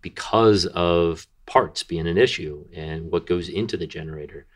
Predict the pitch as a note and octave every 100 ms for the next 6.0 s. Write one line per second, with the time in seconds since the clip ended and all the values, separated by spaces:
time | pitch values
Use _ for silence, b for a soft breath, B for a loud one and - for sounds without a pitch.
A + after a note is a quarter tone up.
0 | b b b - F2+ F2+ F#2 F#2 E2 E2
1 | F#2+ G#2 G#2+ G#2 - B2 C#3+ - E2 D#2
2 | D#2 D#2 D2+ D#2+ D#2 - D#2+ E2 D#2 B2
3 | G2+ - F2 F2 - A2+ B2+ C3+ F2+ E2
4 | E2 F#2 G2 A2 A2+ E2 E2 E2+ E2 G#2
5 | G2+ G#2 - F#2 F2 - - A#2+ E2